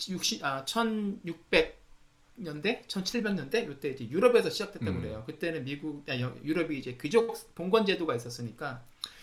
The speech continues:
Speaker 1: 귀족들이 이제
Speaker 2: 음.
Speaker 1: 하인이나 뭐 이런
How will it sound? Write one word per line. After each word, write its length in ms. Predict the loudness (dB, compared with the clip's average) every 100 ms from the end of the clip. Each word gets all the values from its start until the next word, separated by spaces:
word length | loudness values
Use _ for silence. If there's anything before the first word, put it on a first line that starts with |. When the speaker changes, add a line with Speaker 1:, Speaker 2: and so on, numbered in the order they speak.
| -20 -2
Speaker 1:
귀족들이 560 | 4 4 4 4 6 6
이제 140 | 4
Speaker 2:
음. 40 | 6
Speaker 1:
하인이나 760 | 8 8 6 2 2 2 0
뭐 180 | -2 -4
이런 300 | -4 -6 -8